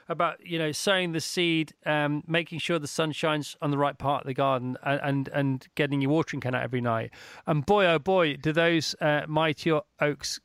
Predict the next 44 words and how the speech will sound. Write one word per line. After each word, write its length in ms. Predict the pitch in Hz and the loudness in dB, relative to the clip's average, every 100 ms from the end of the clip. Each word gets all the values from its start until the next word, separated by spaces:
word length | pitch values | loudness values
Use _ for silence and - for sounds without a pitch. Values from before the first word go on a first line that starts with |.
| - | -8
come 240 | 160 156 | -6 -4
in, 260 | 151 143 - | -6 -8 -12
um, 440 | 151 139 135 135 135 - | -10 -8 -8 -10 -14 -12
into 240 | 143 151 | -10 -4
their 160 | 139 139 | 0 0
own 160 | 139 | 0
later. 480 | 139 151 - 113 - - - - - | -2 -4 -6 -10 -10 -18 -20 -16 -4
Um, 400 | 151 151 151 160 175 160 | 0 0 -2 -8 -14 -6
towards 300 | - 285 294 | 0 0 0
the 80 | 240 | 0
end 100 | 226 | -2
of 40 | |
the 60 | 185 | -4
book, 160 | 180 165 | -4 -4
you, 120 | 165 - | -8 -4
you 140 | 185 | -6
do 460 | 160 247 254 220 160 - - - - - _ | 0 2 2 0 -4 -12 -20 -20 -20 -20 _
give 200 | - 226 | 0 0
us 120 | 196 | 2
a 80 | 185 | 0
little 180 | 208 190 | 0 0
list 460 | 190 185 202 - 202 | -2 0 -2 -2 -6
of 120 | 165 | -6
redemption 540 | 160 196 202 - 175 | 0 0 0 -4 -6
here, 300 | 139 156 156 - | -4 -2 -2 -4
redemption 600 | 170 165 160 202 196 151 175 | -10 -6 -2 0 -2 -6 -6
and 220 | 165 165 | -4 -2
relief. 560 | 165 175 175 131 - - | -2 -2 -4 -6 -12 -4
Um, 420 | 165 160 156 160 160 - | 0 0 -2 -6 -12 -12
you 120 | 175 | -4
know, 340 | 165 139 135 - - | -2 0 -2 -10 -4
uh, 220 | 156 151 - | -2 -2 -4
I 60 | |
d-, 120 | 175 220 | -6 -6
you 140 | 180 190 | -8 -2
know, 100 | 190 | -2
it's, 280 | 170 165 233 | -2 -6 -4
it's 240 | 202 - | -4 0
not 240 | 233 226 | 0 0
that 180 | 175 185 | -4 -6
the 80 | 165 | -6
book 240 | 151 190 | -4 -4
hangs 460 | - 208 226 226 156 | -4 -2 -2 -4 -2
on 280 | 156 131 | -2 -2